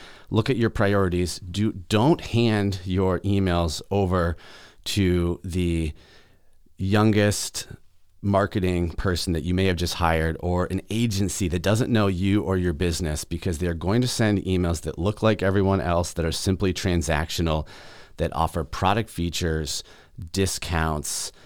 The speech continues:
a-, and the rest. You really, if you're gonna talk to your customer, ideally it should come from you, the owner, or you, the manager,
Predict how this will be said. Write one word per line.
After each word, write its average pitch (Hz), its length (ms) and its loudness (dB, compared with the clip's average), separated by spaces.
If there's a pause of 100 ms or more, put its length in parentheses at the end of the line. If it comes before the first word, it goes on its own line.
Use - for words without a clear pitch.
(400)
a-, - 180 -4
and 90 160 0
the 87 80 2
rest. 80 460 -4
You 87 140 -2
really, 107 600 2 (100)
if - 100 -8
you're 107 100 2
gonna 127 140 6
talk 110 240 2
to - 80 -2
your 92 60 0
customer, 80 580 0 (220)
ideally 101 460 2
it 87 80 -4
should 92 140 -4
come 95 180 0
from 80 220 -2
you, 101 420 2
the 104 160 -2
owner, 92 340 0
or 80 180 -4
you, 95 280 0
the 90 100 0
manager, 80 640 -2